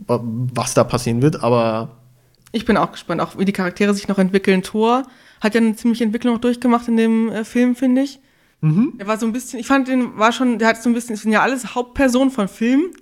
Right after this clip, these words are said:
Speaker 1: Mhm.
Speaker 2: Aber ich finde, Thor hat noch so ein bisschen hervorgestochen.
Speaker 1: Ja.
Speaker 2: Dadurch, dass er erstmal, er hat auch die erste Szene gehabt.
Speaker 1: Mhm.
Speaker 2: Und, ähm,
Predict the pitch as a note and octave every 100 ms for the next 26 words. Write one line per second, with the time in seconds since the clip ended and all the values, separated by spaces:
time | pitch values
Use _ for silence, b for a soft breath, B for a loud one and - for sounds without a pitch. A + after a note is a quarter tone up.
0 | b b C3 A#2+ E3 G#3 A#3 G#3 A#3+ A#3+
1 | A3+ A3+ G#3+ - G3+ F3+ G#3+ A3+ B3 B3+
2 | B3+ B3+ A3+ A3+ A3+ A#3 B3 B3 D4+ D4+
3 | B B G#3+ A3 A#3 A3 G3+ F#3 F#3+ F#3+
4 | F#3 F#3 F3 D3+ E3 F3+ F#3 G3 A3+ B3
5 | D4 - - _ - C#3+ F3 B3+ - G3+
6 | G3+ G#3+ G#3+ - G#3 G#3 G#3 G3+ G3+